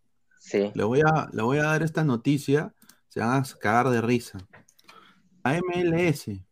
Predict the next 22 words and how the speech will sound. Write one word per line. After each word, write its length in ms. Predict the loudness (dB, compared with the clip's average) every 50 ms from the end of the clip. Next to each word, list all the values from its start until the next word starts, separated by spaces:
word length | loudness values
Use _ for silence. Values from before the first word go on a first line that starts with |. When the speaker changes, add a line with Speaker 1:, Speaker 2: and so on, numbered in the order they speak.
| _ _ _
Speaker 2:
sí. 420 | -18 -8 -2 0 0 2 0 -2 -4 _ -20 -20 -20 -20 -20 _ _ _ _ -20 -20 -20 -20 -20 -20 -20 -20 -20 -20 -20 -16
Se 180 | -8 -2 -2 0
ha, 160 | 0 -2 -4
se 180 | -4 0 0 2
ha 140 | 4 4 4
dado 300 | 4 4 4 2 2 2
esto 480 | 2 0 0 -2 -4 -4 -4 -4 -4 -4
en 140 | -4 -2 -2
la 100 | 0 2
Major 320 | 2 2 4 4 4 4
League 200 | 2 2 0 -2
Soccer. 520 | -4 -2 -2 -2 -2 -2 -6 -8 -8 -8 -12 _ _ _ _ _ _ _ _ _ _ -20 -20 -20 -20 -20 -20 -16 -10 -4
Hoy 180 | -2 0 2
día 220 | 4 4 4 4 4
me 120 | 4 4
he 40 | 4
peleado 400 | 4 4 4 4 4 4 2 2
con 140 | 2 2 2
mucha 240 | 2 2 0 -2
gente 300 | 0 0 0 0 2 2
en 120 | 2 2 2
Twitter. 460 | 0 0 0 -2 -4 -8 -12 -12